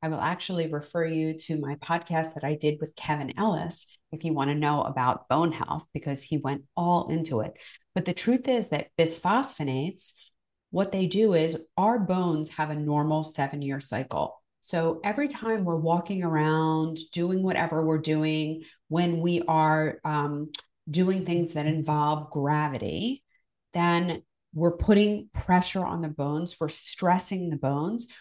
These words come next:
we're causing these little tiny microfractures. And part of the remodeling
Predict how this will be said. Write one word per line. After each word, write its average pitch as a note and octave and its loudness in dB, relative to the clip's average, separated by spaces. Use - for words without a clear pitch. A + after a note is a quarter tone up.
we're D3+ -4
causing F#3 -2
these E3+ -2
little G3+ 2
tiny F#3 0
microfractures. F#3 0
And F#3+ 0
part A#3+ 2
of A#3+ 0
the A3 4
remodeling G3 0